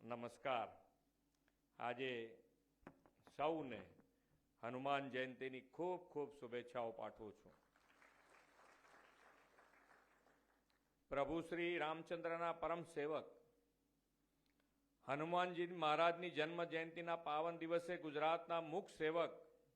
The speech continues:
પૂજ્ય શ્રી રવિશંકર મહારાજ હોલના લોકાર્પણનો આજનો અવસર એ સુભગ સંયોગ છે. પહેલી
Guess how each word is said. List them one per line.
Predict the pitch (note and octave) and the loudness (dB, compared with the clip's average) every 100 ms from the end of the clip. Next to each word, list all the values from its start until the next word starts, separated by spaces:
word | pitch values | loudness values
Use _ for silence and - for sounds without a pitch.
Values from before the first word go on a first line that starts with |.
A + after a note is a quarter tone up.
| _ _ _ _ _ _ _ _ _ _ _ _ - | _ _ _ _ _ _ _ _ _ _ _ _ -4
પૂજ્ય | D#3+ D#3+ F3+ | -2 2 2
શ્રી | F3 F3 | 2 2
રવિશંકર | D#3+ E3+ F3+ F3+ F3+ | 2 2 -2 -2 -2
મહારાજ | E3 D3+ D3+ E3 E3 | 0 2 6 8 6
હોલના | C#3+ C#3+ D#3+ E3 D#3+ | 4 4 4 2 2
લોકાર્પણનો | D3 D3 F3+ E3+ E3+ E3 D#3+ C#3+ C#3+ D3+ - _ _ _ _ - | 2 2 2 2 -2 -2 0 0 -2 -8 -16 _ _ _ _ 2
આજનો | C3+ D3+ D#3 E3 | 2 4 2 2
અવસર | D3 D3 - E3+ D#3+ C3 - | 2 0 4 6 6 4 -4
એ | D#3+ D3+ | 0 0
સુભગ | D3 C#3 B2+ D#3 | -2 -4 2 2
સંયોગ | D#3 C#3 C3 C#3 C3 - | 0 -6 -2 -2 -4 -8
છે. | - - _ _ _ _ _ _ _ _ _ _ _ _ _ _ | -18 -20 _ _ _ _ _ _ _ _ _ _ _ _ _ _
પહેલી | C#3+ D#3+ F3+ F#3 G3 F#3 - | 4 4 6 4 4 -2 -8